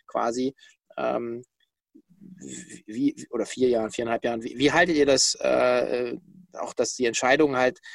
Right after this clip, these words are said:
so getroffen werden können, dass, äh, alle Informationen zur richtigen Zeit am richtigen Ort sind? Ähm, genau, also mit, mit, mit einer hundert, hundertköpfigen Organisation, weil Mann kann man ja bei euch nicht sagen, ich glaube, es sind sehr, sehr viele Frauen da im Team, oder?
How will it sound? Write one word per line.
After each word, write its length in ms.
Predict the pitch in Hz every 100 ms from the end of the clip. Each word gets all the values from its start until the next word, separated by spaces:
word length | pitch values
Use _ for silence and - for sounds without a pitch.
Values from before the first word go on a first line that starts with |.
| - - _ _ - - -
so 200 | 87 143
getroffen 400 | 143 151 147 135
werden 220 | 127 131
können, 260 | - 139 131
dass, 220 | 123 -
äh, 160 | 131 120 -
alle 180 | - 139
Informationen 560 | 139 143 135 131 151 143
zur 140 | 131
richtigen 340 | 135 - 135 127
Zeit 280 | 135 131
am 100 | 127
richtigen 320 | 127 127 139 123
Ort 300 | 113 143 -
sind? 360 | 156 151 - -
Ähm, 680 | 131 127 127 123 - 151 151 _ _ _ -
genau, 240 | 120 101 _
also 300 | 113 117 110 _ _
mit, 320 | - 120 120
mit, 240 | 123 -
mit 140 | 123 123
einer 120 | 117
hundert, 380 | 127 131 123 - - - - - -
hundertköpfigen 1000 | 165 170 - - - - 190 190 165 151
Organisation, 720 | 143 147 143 143 - 156 180
weil 160 | 151 143
Mann 440 | 131 127 151 196
kann 140 | 180 170
man 120 | 160
ja 100 | 147
bei 60 | 147
euch 160 | 156
nicht 160 | 170 -
sagen, 200 | 131 170
ich 40 |
glaube, 140 | 165 147
es 60 |
sind 120 | 151
sehr, 140 | 147 147
sehr 100 | 147
viele 180 | 151 147
Frauen 320 | 147 143 113
da 100 | 113
im 120 | -
Team, 240 | - 107
oder? 180 | 120 190